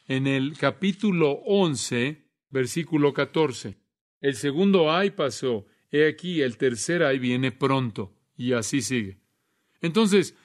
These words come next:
parece mejor ver esta palabra como una designación de la cercanía de la venida de Cristo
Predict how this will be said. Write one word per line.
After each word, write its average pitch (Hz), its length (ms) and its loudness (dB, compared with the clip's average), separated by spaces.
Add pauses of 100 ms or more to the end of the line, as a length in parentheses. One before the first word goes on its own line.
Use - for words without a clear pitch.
(200)
parece 202 400 2
mejor 156 400 2
ver 151 160 2
esta 147 300 -2
palabra 131 440 0
como 139 220 -2
una 220 140 2
designación 143 880 0
de 196 100 4
la 147 160 0
cercanía 135 720 -2
de 151 100 0
la 127 120 0
venida 143 340 0
de 123 140 -2
Cristo 127 540 -4